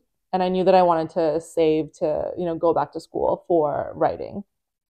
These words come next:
And so I moved to Korea. Um,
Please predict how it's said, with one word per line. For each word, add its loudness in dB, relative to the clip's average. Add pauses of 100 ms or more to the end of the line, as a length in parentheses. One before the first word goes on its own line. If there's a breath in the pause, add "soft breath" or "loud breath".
(260)
And -4
so 4
I 6
moved 4
to -4
Korea. 4 (540 soft breath)
Um, 4